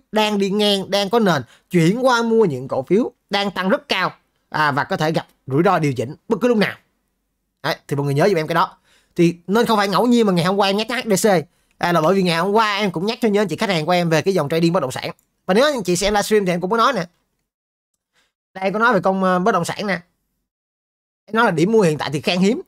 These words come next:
chỉ có hai dòng chưa chạy nhiều thôi là thép, bất động sản. À, và hai dòng này thì mình follow cho em là D S G quanh mười tám, mười tám chấm năm. Đấy, mình sẽ canh gia tăng thêm khi mà giá vượt mười chín. À, mình lấy vị thế nhóm bất động sản trước. À, khi mà có dòng tiền lớn vào thì mình tham gia sau.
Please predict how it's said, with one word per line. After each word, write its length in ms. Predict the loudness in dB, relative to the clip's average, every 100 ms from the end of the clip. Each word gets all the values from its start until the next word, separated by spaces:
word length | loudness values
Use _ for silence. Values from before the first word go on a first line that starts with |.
| -4
chỉ 100 | -2
có 100 | 0
hai 180 | 0
dòng 160 | 0 0
chưa 160 | 0 0
chạy 180 | 0
nhiều 180 | 0 2
thôi 180 | 2 2
là 160 | 0 -2
thép, 180 | -2 -4 -4
bất 120 | -2
động 100 | 0
sản. 200 | -2 -8 -14 _ _ _ _
À, 140 | -6
và 120 | -4 -2
hai 140 | 0
dòng 140 | -2
này 120 | 0 -2
thì 60 |
mình 100 | -2
follow 280 | 0 2 2
cho 120 | 2
em 100 | -2
là 60 | 0
D 60 | 0 0
S 40 |
G 80 | 0 0
quanh 140 | 0
mười 100 | -2
tám, 180 | -4 -2
mười 100 | -4
tám 220 | -4 -4
chấm 120 | -2 -4
năm. 140 | -4 -8 _ _ -8
Đấy, 180 | -6 -6
mình 80 | -6
sẽ 100 | -6
canh 180 | -4
gia 100 | -2
tăng 160 | -4 -4
thêm 180 | -2 -2
khi 80 | -2
mà 60 |
giá 160 | -2 -2
vượt 120 | -2
mười 120 | -4
chín. 200 | -2 -2 -2 _ _ _ _ -4
À, 220 | -2 0
mình 180 | 0 0
lấy 160 | 0
vị 160 | 0 0
thế 160 | 0
nhóm 100 | 2
bất 80 | 2
động 120 | 0
sản 220 | -2 -8 -2
trước. 240 | -2 -4 _ _ _
À, 220 | -8 -4
khi 100 | -2
mà 80 | -2
có 100 | 0
dòng 180 | 0 0
tiền 160 | -2 0
lớn 200 | 0 0
vào 220 | -2 -4
thì 80 | -6
mình 100 | -6
tham 120 | -4
gia 100 | -2
sau. 260 | -2 -2